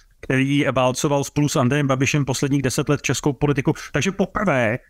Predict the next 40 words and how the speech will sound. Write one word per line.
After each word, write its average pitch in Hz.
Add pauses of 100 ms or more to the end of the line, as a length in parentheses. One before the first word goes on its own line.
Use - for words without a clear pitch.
(160)
měl 151
vlastně 175
proti 165
sobě, 165 (300)
nebo 123
možná 123
podruhé 160
po 143
roce 139
dva 135
tisíce 143
dvacet 139
jedna, 147
ale 151
letos 147
ještě 165
výrazněji, 135
eh, -
prostě -
stejně 175
silný 170
tým. 160 (460)
V 120
čele 180
toho 175
týmu, 170
eh, -
Petra 160
Pavla 156
jako 147
strateg 151
stál 151 (200)
Michal 147
Repa, 151
což -
je 156
jistě 143
na 143
Slovensku 143
velmi, 139